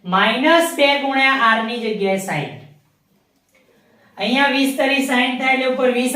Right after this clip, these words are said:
આવશે અને વીસ ગુણ્યા સાઈઠ કરીશું એટલે એક હજાર બસો થશે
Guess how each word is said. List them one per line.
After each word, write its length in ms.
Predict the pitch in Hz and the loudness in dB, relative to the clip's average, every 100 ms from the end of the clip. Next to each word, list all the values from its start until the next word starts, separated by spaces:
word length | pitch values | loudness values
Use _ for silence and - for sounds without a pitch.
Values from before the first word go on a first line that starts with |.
| 247 | 4
આવશે 280 | 240 240 240 240 - - _ - | 4 0 -4 -6 -12 -20 _ -8
અને 120 | 214 208 | -4 -2
વીસ 300 | 302 - 226 | -2 -2 -6
ગુણ્યા 360 | 277 277 269 262 | 0 2 2 2
સાઈઠ 340 | 247 277 240 | 0 0 0
કરીશું 400 | 269 269 262 262 254 | -2 0 -4 -2 -4
એટલે 260 | 247 254 269 294 233 | -2 0 0 0 0
એક 120 | 247 233 233 | -2 -2 0
હજાર 160 | 233 233 | 2 2
બસો 260 | 214 - 214 | -2 -4 -2
થશે 300 | 208 196 - | -2 -2 -4